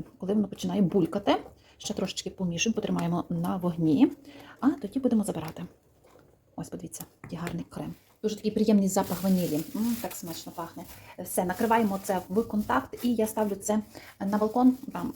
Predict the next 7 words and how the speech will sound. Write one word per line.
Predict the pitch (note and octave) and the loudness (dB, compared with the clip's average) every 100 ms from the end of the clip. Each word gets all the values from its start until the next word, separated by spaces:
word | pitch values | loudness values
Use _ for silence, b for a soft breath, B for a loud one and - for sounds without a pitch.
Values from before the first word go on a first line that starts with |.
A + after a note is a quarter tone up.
| - | -8
зараз | E3+ F3 - | -6 -4 -6
якраз | - F3+ | -6 -6
така | - F3+ | -6 -8
погодка | F3+ F#3+ - | -6 -6 -6
холоднувата, | D#3 - - E3 D#3+ E3 D3 - D3+ - _ b b b | -12 -10 -4 -2 0 0 0 -2 -8 -12 _ b b b
щоб | - F3 | -14 -10
воно | F3+ | -10